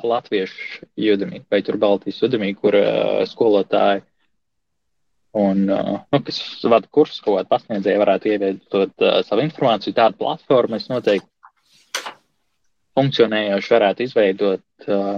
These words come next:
nedēļas nogale. Bet tad jautājums ir, kā es dabūšu, ka cilvēki, nu, cilvēki par viņu uzzina, kā es dabūšu, ka cilvēki viņu izmēģina. Tas ir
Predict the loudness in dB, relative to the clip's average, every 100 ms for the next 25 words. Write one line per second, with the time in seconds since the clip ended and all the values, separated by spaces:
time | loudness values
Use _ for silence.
0 | -10 _ _ _ _ _ -2 0 2 2
1 | 0 -8 -16 -14 -16 -18 _ -12 -8 -2
2 | 0 0 -2 -6 _ _ _ _ _ _
3 | _ _ _ _ -2 2 4 4 0 -2
4 | -2 0 2 2 0 0 0 -2 -6 -12
5 | -12 -6 0 2 2 0 -6 _ _ _
6 | _ -16 -2 4 4 4 -2 -6 -6 -8
7 | -6 -4 -4 0 0 2 2 2 0 -4
8 | -16 -20 _ _ _ _ _ _ -8 0
9 | 4 4 2 -4 -12 -12 -10 -8 -6 -4
10 | -6 -8 _ _ 4 4 4